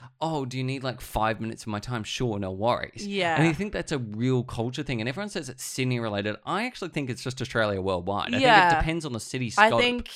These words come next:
Speaker 2: where I grew up is right next to, um, Huskisson or Jervis Bay.
Speaker 1: Yeah.
Speaker 2: Uh,
Speaker 1: Oh, yeah,
Speaker 2: some
Speaker 1: yeah,
Speaker 2: tourists
Speaker 1: yeah.
Speaker 2: call it Jervis Bay. Um,
Speaker 1: Jervis Bay,
Speaker 2: Jervis
Speaker 1: Jervis
Speaker 2: Bay.
Speaker 1: Bay. <laughs> Yeah, oh.
Speaker 2: Um, but because we grew up to such a tourist town, and Berry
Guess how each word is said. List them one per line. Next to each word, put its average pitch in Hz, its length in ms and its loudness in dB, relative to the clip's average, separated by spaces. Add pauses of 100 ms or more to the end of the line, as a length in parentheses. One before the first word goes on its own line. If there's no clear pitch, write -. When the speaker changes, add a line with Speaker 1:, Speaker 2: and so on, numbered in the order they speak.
(160)
Speaker 2:
where 226 220 4
I 202 140 10
grew 196 180 2
up 170 240 6
is 170 460 0
right 170 320 2
next 170 360 -6
to, 165 420 -6 (240)
um, 160 560 -4 (180)
Huskisson 165 640 -8
or 156 60 -10
Jervis 160 400 -8
Bay. 104 260 -8
Speaker 1:
Yeah. 90 300 -2 (420)
Speaker 2:
Uh, 117 180 6
Speaker 1:
Oh, 107 40 4
yeah, 104 120 4
Speaker 2:
some 98 100 6
Speaker 1:
yeah, 92 80 0
Speaker 2:
tourists 92 220 2
Speaker 1:
yeah. - 20 -2
Speaker 2:
call 92 100 0
it - 60 -4
Jervis 165 400 2
Bay. 123 260 -6 (260)
Um, 165 160 0
Speaker 1:
Jervis 107 300 2
Bay, 90 200 0
Speaker 2:
Jervis 87 300 4
Speaker 1:
Jervis - 20 -6
Speaker 2:
Bay. 127 300 2
Speaker 1:
Bay. 131 120 2
<laughs> 127 40 -2
Yeah, 123 200 0
oh. 202 640 10
Speaker 2:
Um, 196 260 0 (160)
but 185 540 6
because 208 320 -2
we 214 80 4
grew 196 120 4
up 185 160 4
to 180 120 -6
such 175 300 -2
a 175 140 0
tourist 170 420 -4
town, 170 180 0
and 175 160 0
Berry 165 420 4